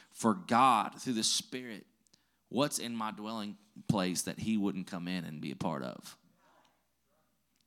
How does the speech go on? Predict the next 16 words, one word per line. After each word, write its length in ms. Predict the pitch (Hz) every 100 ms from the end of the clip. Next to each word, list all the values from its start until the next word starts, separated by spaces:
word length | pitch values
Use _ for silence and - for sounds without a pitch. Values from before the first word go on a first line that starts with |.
| _ _ _ _ _
What's 220 | 117 127
in 200 | 117 120
that 180 | 117 107
habitation 760 | 110 117 104 113 117 113 95
that, 240 | 90 95 - - - _
that 160 | - 101
he 180 | 101 120
wouldn't 280 | 113 101 98
be 120 | 95
pleased 420 | - 120 117 95
with? 400 | 76 60 - - _ _ _ _ _ _ _ _ -
If 120 | 101
you're 120 | 120
watching 440 | 117 127 131 113
things, 360 | 101 107 92 90
would, 180 | 104